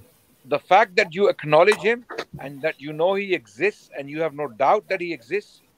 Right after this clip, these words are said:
that alone makes you Muslim. Okay, that's the beginning of the journey, Kiran. Try to understand. That's the beginning of your journey. It's, this is a new thing for you. This is not something you have had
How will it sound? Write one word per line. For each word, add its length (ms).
that 300
alone 420
makes 300
you 100
Muslim. 420
Okay, 180
that's 260
the 140
beginning 520
of 120
the 80
journey, 420
Kiran. 220
Try 160
to 100
understand. 480
That's 260
the 100
beginning 680
of 160
your 100
journey. 340
It's, 200
this 160
is 100
a 80
new 220
thing 240
for 120
you. 180
This 160
is 80
not 200
something 380
you 120
have 120
had 220